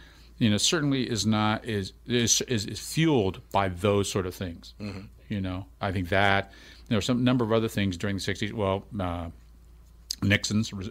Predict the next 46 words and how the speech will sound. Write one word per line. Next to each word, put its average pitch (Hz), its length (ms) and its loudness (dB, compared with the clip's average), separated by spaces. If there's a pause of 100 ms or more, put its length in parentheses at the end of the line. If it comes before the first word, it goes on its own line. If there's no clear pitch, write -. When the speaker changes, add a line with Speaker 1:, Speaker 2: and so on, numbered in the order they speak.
Speaker 1:
resignation 92 540 -6
and 82 80 -10
all 92 260 0
that, 92 280 0
Speaker 2:
Mm-hmm. 98 260 -10 (400)
Speaker 1:
that 90 160 -6
cover-up 101 360 2
kind 101 160 -2
of 95 60 -4
thing, 92 180 -4 (240)
those 113 180 6
sort 117 120 -2
of - 40 -8
things. 107 120 0
I 104 80 -2
think 113 140 -2
that's 131 220 -2
what's 113 160 -4
kind 104 160 -4
of 95 80 -6
fueled 107 960 0
this 98 160 -6
continued 98 520 -2
ongoing, 95 760 -2
um, 87 420 -8
distrust - 400 -2
of - 40 -20
the 90 80 -8
government 92 360 -4
or 80 80 -8
conspiracy - 560 -2
Speaker 2:
<clears throat> - 0 -
Speaker 1:
theory 90 380 -2 (360)
that - 120 -4
people, 92 440 -6 (680)
and 107 120 0
people 104 240 -2
like 98 260 2
to 95 100 -2
have 101 240 4
the 95 60 -6
conspiracy 87 460 -6
theory 117 140 -6
because 175 260 0
it 139 80 -4
gi-, 151 120 -4